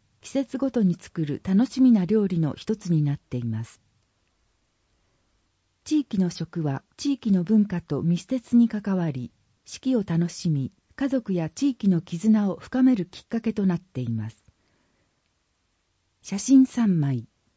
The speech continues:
一、春菊のえごまあえ。えごまには血液をサラサラにする効果がある成分が含まれています。写真の説明。白い器に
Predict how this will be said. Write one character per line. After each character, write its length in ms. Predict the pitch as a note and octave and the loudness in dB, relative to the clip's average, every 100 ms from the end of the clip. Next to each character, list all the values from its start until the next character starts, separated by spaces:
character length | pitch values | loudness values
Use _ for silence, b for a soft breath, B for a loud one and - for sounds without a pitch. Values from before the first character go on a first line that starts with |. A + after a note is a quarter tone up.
| _ _ _ _ - | _ _ _ _ -14
一、 460 | E3+ - F3+ - _ _ _ _ _ _ _ - | -14 -10 -10 -10 _ _ _ _ _ _ _ -6
春 220 | D4+ D4 | 2 4
菊 260 | A3 - | 2 0
の 200 | F3+ C#3+ - | 0 0 0
え 100 | D#3+ | 0
ご 160 | A#3 | 4
ま 240 | G#3+ F3+ - | 4 2 -2
あ 140 | D3 | -4
え。 220 | C3 B2 _ _ _ _ _ _ _ _ _ _ - | -4 -6 _ _ _ _ _ _ _ _ _ _ -6
え 80 | F3 | 0
ご 120 | B3+ | 4
ま 140 | C4 | 4
に 160 | A3+ G3+ | 4 2
は 220 | C#3+ C3 _ _ | -2 -6 _ _
血 240 | F#3+ G3 | -10 -2
液 320 | D4+ C4 - F3+ | -2 -2 -4 -4
を 100 | C#3 | -4
サ 160 | - | -4
ラ 120 | G#3 | -4
サ 160 | B3+ C4 | -4 0
ラ 80 | B3+ | 4
に 160 | A#3 | 4
す 160 | A#3 A3+ | 4 -2
る 140 | G#3+ | -4
効 200 | A3 A#3+ | -2 -2
果 140 | G#3+ E3 | -2 -4
が 140 | E3 | -2
あ 80 | E3 | -4
る 120 | D#3 | -4
成 280 | C#3+ A3 G3+ | -6 -4 -4
分 240 | E3 D3 | -4 -4
が 180 | C3 B2+ | -4 -8
含 280 | - - F#3 | -12 -6 -2
ま 60 | E3+ | -2
れ 120 | C#3 | -4
て 140 | - | -8
い 100 | A#2 | -8
ま 180 | A2+ G#2+ | -6 -8
す。 120 | A2+ _ _ _ _ _ _ _ _ _ _ _ _ _ | -12 _ _ _ _ _ _ _ _ _ _ _ _ _
写 100 | - | -12
真 320 | F3 C4+ B3+ | -2 6 8
の 80 | A#3+ | 6
説 360 | - G3 - D#3+ | 2 -6 -2 0
明。 300 | D3+ C3+ B2 _ _ _ _ _ _ | 2 0 -4 _ _ _ _ _ _
白 320 | - G#3 C4+ | -6 0 2
い 140 | A3+ | 0
器 240 | - D#3 F3+ E3+ E3 | -4 -8 -4 -2 0
に 260 | D#3 C#3 | 0 -2